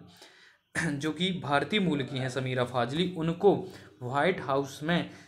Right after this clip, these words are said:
नेशनल इकोनॉमिक काउंसिल का डिप्टी डायरेक्टर नामित किया गया है सामी-, समीरा फाजली को, समीरा फाजली को,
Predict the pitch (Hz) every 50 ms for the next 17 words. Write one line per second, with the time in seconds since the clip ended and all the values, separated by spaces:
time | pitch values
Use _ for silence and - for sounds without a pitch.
0 | _ _ - 139 143 147 147 156 151 - 180 196 196 175 - 165 151 - 180 170
1 | 160 147 135 143 165 - - - 147 139 139 135 135 156 147 147 170 165 143 139
2 | 143 143 - - - 180 175 165 143 139 139 131 - - 160 151 147 139 127 127
3 | 135 135 127 - - 139 131 127 120 127 131 131 147 170 170 170 - 147 135 131
4 | 135 135 135 - - - 147 139 139 135 135 143 156 165 165 - 139 123 123 127
5 | 127 127 127 127 127 151 147 143 - 131 127 127 131 147 175 175 175 - 127 127
6 | 123 123 127 127 123 120 127 135 123 -